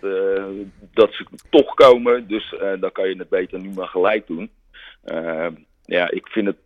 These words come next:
niet erg slim, maar, eh, waarschijnlijk ingegeven door, eh,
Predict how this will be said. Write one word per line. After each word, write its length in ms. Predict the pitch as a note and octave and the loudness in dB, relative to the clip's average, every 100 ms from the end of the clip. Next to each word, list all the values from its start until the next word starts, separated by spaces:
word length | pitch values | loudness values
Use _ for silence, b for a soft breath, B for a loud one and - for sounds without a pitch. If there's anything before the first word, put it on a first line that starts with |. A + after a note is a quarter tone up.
| _ - | _ -8
niet 340 | G#2 G#2+ - | -4 -4 4
erg 280 | E2+ F#2 - | 6 6 4
slim, 500 | - A2 A2+ A2+ A2 | 0 2 2 0 0
maar, 280 | G2 G2+ F#2+ | 4 6 4
eh, 240 | - G2 F#2 | 0 -4 -2
waarschijnlijk 540 | F#2 - A2+ G#2 G2+ | -4 -4 -2 0 -2
ingegeven 640 | G#2+ G#2 G#2 - G2+ G2+ G2 | -4 -6 -4 2 2 2 -2
door, 260 | G2 G2 F#2+ | 0 2 6
eh, 220 | F#2+ | 4